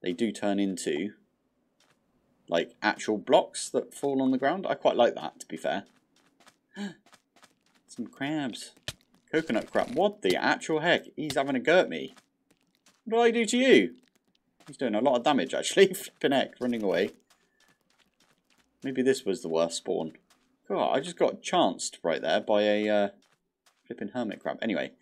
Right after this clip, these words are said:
um, at least this is quite nice round here, so we can... He's after me again. Do sod off. Yeah, he is, isn't he? Uh, there you go. Can't get me now.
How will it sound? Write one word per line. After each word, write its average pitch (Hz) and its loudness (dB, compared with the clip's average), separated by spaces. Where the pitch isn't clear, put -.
um, 104 0
at 143 6
least 156 2
this 143 -6
is 123 -8
quite 107 2
nice 92 -4
round 85 -4
here, 80 -2
so - -6
we 85 -2
can... 82 -6
He's 156 -2
after 185 2
me 90 0
again. 76 -4
Do 165 -14
sod 147 -12
off. - -6
Yeah, 104 -12
he 95 -6
is, 90 -4
isn't 95 -10
he? 78 -10
Uh, 90 -8
there - -16
you 98 -10
go. 53 -10
Can't - -2
get - -8
me 78 -10
now. 82 -8